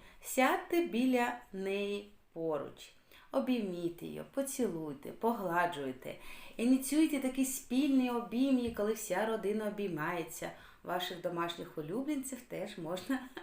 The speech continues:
<laughs> обі-, обняти. А грати в ігри, е, ну, такі ігри, як Твістер,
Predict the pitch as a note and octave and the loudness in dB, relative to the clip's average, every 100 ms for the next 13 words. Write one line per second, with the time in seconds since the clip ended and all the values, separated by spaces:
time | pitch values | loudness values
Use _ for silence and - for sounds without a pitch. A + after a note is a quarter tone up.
0 | - - G4 F4 A3+ G#3+ A3+ G#3+ - G#3+ | -16 -12 -10 -8 -4 0 2 0 2 0
1 | F#3 G#3 F#3 E3+ - - - - - - | 0 -2 -2 -2 -8 -12 -14 -20 -20 -18
2 | - - G3 G#3+ C4 D#4 D4+ B3+ D4 D#4+ | -16 -8 -2 2 4 4 2 2 4 4
3 | C4+ C4 C4 B3 - G3 G3 G#3 B3+ A#3+ | 2 2 2 2 0 0 0 0 2 0
4 | A#3 C4+ C4 A3 G#3+ G#3+ - F#3 G#3+ G#3 | 2 0 2 2 2 0 -4 -6 -2 -2
5 | - - D#3 | -2 0 -2